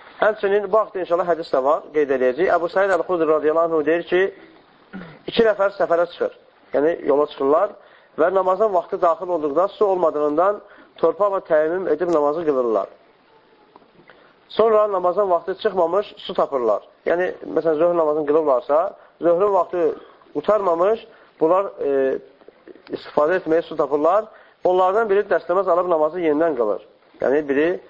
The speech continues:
namazı təzədən qılır, dəstəmaz alıb. Digəri isə bunu etmir. Yəni, digəri isə deyir ki, mən artıq namazı qılmışam, təzədən qılmağa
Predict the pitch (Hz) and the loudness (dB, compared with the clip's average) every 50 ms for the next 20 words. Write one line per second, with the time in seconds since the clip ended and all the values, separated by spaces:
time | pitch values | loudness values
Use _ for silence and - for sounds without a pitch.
0 | - - - - - _ - - 123 123 139 151 147 - 160 156 190 190 175 151 | -20 -20 -20 -20 -18 _ -2 0 0 0 0 -2 -2 -4 -2 0 0 0 0 0
1 | 123 113 101 - 113 - - 123 120 113 104 98 98 - - _ _ _ _ _ | -2 -2 -2 -2 -4 -4 -2 -2 0 0 0 -2 -2 -8 -12 _ _ _ _ _
2 | _ _ _ - - _ _ _ _ _ - _ _ - _ _ _ - - 220 | _ _ _ -20 -20 _ _ _ _ _ -20 _ _ -20 _ _ _ -2 0 2
3 | 226 247 226 214 214 196 - 226 180 175 190 196 190 170 - - 123 101 - - | 2 2 2 2 -2 -2 -2 -2 -2 0 0 2 2 0 0 -4 -10 -10 -10 -8
4 | - - 160 180 185 170 180 170 180 170 160 160 185 170 156 151 160 170 175 165 | -4 -2 0 0 -2 -4 -2 -2 0 0 0 -2 -6 -8 -8 -8 -2 0 2 2
5 | 151 139 135 160 151 143 147 147 151 143 139 135 139 156 151 - 147 147 160 160 | 0 0 0 -2 -2 0 -2 -4 -4 -2 -2 0 0 0 0 0 0 0 0 -2
6 | - - 139 127 131 156 151 139 135 131 127 131 | -4 -4 -4 -2 -2 -2 -2 -2 -2 0 0 -2